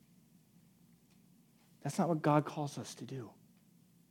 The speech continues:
The other extreme is just this debilitating fear.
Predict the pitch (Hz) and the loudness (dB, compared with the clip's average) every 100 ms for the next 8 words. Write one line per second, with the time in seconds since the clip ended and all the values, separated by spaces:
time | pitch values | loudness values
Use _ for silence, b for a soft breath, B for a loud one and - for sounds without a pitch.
0 | _ - - _ _ _ - - - - | _ -20 -20 _ _ _ -20 -20 -20 -20
1 | - - 190 240 262 220 - 170 160 151 | 2 12 12 12 12 12 12 12 12 12
2 | - 165 160 - 196 190 185 170 170 139 | 12 12 12 12 12 12 12 12 12 12
3 | 185 202 196 180 147 139 - 208 180 - | 12 12 12 12 12 10 8 10 10 10